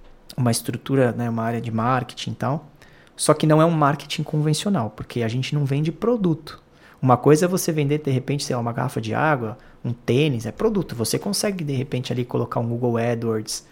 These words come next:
fazer tráfego pago, né, que tem todo aquele negócio de palavra-chave e tal, que você conhece também. Então, não dá pra fazer. A gente até tentou fazer isso, mas não dá. É, é, é muito custoso. Um lead custa muito se a gente fizer dessa maneira.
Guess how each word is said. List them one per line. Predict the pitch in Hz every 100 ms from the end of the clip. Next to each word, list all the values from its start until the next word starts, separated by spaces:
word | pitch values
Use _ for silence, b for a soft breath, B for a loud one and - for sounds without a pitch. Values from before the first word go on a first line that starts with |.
| b b b
fazer | - 113 113
tráfego | 113 113 117 120 -
pago, | 117 120 117 110 107 - b b b
né, | 107 113 123
que | - - - -
tem | 117 110
todo | 117
aquele | 117 120
negócio | 117 117 113
de |
palavra-chave | - 113 110 - 117 104
e | -
tal, | 117
que | - -
você | 147 117
conhece | 117 113 -
também. | - 113 127 - b b b b b b b - -
Então, | 120
não | 180
dá | 190 226
pra | 214
fazer. | - 117 143
A |
gente | 175 -
até | 233
tentou | 233 294 - 185 185
fazer | 127 113 110
isso, | 107 - - _ -
mas | 117 127
não | 220
dá. | 208 233 147
É, | 120
é, | 127 -
é | 135
muito | 147 170
custoso. | - 202 - 165 151 139
Um |
lead | 143 175 165
custa | - 165 - 190
muito | 165 175 170 -
se | -
a |
gente | 117 113
fizer | - 117 113 117 -
dessa | 117 -
maneira. | 123 120 110